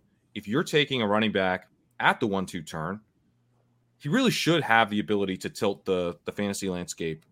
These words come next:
um, and be that guy who you absolutely needed to have. Um, otherwise, you're taking on a ton of risk. You're also zigging against a market that is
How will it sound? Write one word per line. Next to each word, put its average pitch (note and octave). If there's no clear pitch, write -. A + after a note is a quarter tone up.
um, D#2+
and E2+
be G2
that E2+
guy E2+
who F#2
you F#2+
absolutely F#2+
needed F2+
to E2+
have. G#2+
Um, G#2
otherwise, D3
you're A#2+
taking A#2+
on G#2+
a F#2
ton D3
of D3+
risk. G2
You're G2+
also G2+
zigging A#2+
against G#2
a F#2
market G#2
that F#2
is E2+